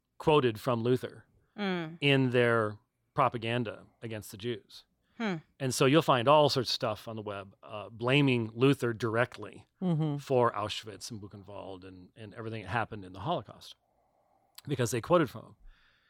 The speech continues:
Speaker 1: Uh, and they could quote from him. They don't quote from fifteen twenty, tw-, fifteen twenty-three Luther that said the things that I just quoted from you.
Speaker 3: Right.
Speaker 1: Uh, they quote from a book from fifteen forty-three called The Jews and Their Lies.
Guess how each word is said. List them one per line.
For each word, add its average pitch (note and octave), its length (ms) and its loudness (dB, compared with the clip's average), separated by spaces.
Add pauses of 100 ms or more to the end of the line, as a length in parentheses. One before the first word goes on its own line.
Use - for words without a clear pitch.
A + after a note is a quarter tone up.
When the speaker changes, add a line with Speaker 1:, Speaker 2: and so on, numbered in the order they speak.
(440)
Speaker 1:
Uh, C#3+ 320 6
and D3 140 2
they C#3 80 6
could E3+ 180 2
quote B2 220 0
from A2+ 140 -14
him. - 140 -20 (760)
They E3 100 6
don't F#3 180 6
quote F3 240 6
from D3 140 0
fifteen C3 380 -2
twenty, G2+ 320 -14 (160)
tw-, - 200 -12
fifteen B2+ 300 -2
twenty-three C3+ 480 2
Luther C3 500 6
that B2 120 -10
said C3+ 220 4
the A#2+ 80 -2
things A#2 400 -2
that A2 100 -10
I A2 100 -2
just G2+ 260 -8
quoted F#3+ 240 6
from A2 180 -8
you. F2+ 60 -14 (440)
Speaker 3:
Right. C3+ 360 -6
Speaker 1:
Uh, B2 160 2
they D3+ 220 4
quote D3 320 4
from C#3 140 -4
a B2 80 -2
book A2+ 400 -2
from A#2+ 240 -8
fifteen B2 440 -4
forty-three A#2 1040 -6
called A#2+ 280 0
The A2 80 -4
Jews C3+ 560 -4
and B2 200 -10
Their G#2+ 140 -6
Lies. A2 640 -8